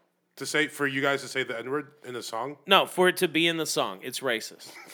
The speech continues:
Speaker 1: No. Why are you sitting like that, too,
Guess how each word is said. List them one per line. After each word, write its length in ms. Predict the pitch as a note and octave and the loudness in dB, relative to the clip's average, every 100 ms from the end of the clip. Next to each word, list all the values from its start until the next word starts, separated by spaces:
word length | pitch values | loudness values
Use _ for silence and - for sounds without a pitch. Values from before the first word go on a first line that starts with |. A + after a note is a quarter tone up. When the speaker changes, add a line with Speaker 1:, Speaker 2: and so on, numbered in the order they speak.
| - - _ _ - - _ - _ _ - - - _ _ - C3+ | -20 -20 _ _ -20 -20 _ -20 _ _ -20 -20 -20 _ _ -20 -20
Speaker 1:
No. 220 | A2+ A2+ _ | -20 -20 _
Why 100 | D3+ | -4
are 40 | |
you 140 | C#4 D#4 | -2 -2
sitting 280 | - C#3+ C3 | -6 -10 -8
like 160 | G#2+ | -6
that, 180 | G#2 G#2 | -8 -10
too, 200 | - G#2 | -12 -14